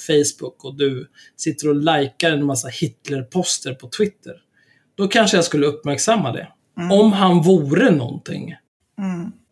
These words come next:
Speaker 1: Men han har ju alltid bara varit en privatperson tills han blev ansvarig utgivare för Nordfront. Liksom. Och då har han gjort sitt val och det är därför han är dömd för hets mot folkgrupp femhundra gånger.
Speaker 2: Mm.
Speaker 1: Men när det är en privatperson så liksom, jag, jag tycker inte att det är inte okej.
Speaker 2: Nej, gud, nej, det är inte okej.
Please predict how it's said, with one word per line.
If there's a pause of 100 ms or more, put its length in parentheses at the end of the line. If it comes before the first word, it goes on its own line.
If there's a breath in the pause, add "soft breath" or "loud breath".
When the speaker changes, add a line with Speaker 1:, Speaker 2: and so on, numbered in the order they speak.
(120)
Speaker 1:
Men
han
har
ju
alltid
bara
varit
en
privatperson
tills
han
blev
ansvarig
utgivare
för
Nordfront.
Liksom. (300)
Och
då
har
han
gjort
sitt
val
och
det
är
därför
han
är
dömd
för
hets
mot
folkgrupp
femhundra
gånger. (1120)
Speaker 2:
Mm.
Speaker 1:
Men
när
det
är
en
privatperson
så
liksom, (100)
jag,
jag
tycker
inte
att
det
är
inte
okej.
Speaker 2:
Nej,
gud,
nej,
det
är
inte
okej.